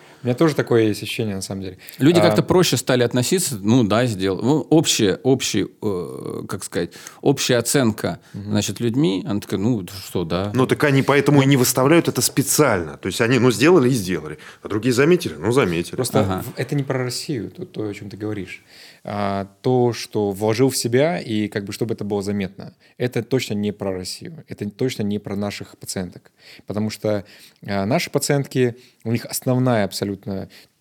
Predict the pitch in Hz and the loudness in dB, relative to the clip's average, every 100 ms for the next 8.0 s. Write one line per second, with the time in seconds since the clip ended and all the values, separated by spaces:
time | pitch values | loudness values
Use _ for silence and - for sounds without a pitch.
0 | - - 160 - 80 - 165 147 - - | -20 -14 -10 -10 -8 -6 -6 -6 -8 -6
1 | 135 143 123 120 185 170 110 98 - 123 | -2 2 2 4 2 2 0 -2 -6 -6
2 | 123 107 98 - _ _ - 104 98 98 | -2 -2 -4 -14 _ _ -8 -4 -4 -4
3 | 101 113 - - - - - _ 78 - | -6 -10 -12 -16 -16 -16 -20 _ -16 -16
4 | - - 113 117 107 - 104 120 107 104 | -16 -10 -4 0 -2 -4 -2 0 0 -4
5 | 101 110 98 - 104 - 131 123 104 95 | -2 -2 -2 -4 -4 -2 0 0 0 -4
6 | 98 110 95 92 _ _ - 117 110 110 | -2 -2 -2 -8 _ _ -8 -6 -6 -8
7 | - - 110 107 95 104 104 - 160 202 | -10 -8 -6 -4 -4 -6 -4 -2 -2 -4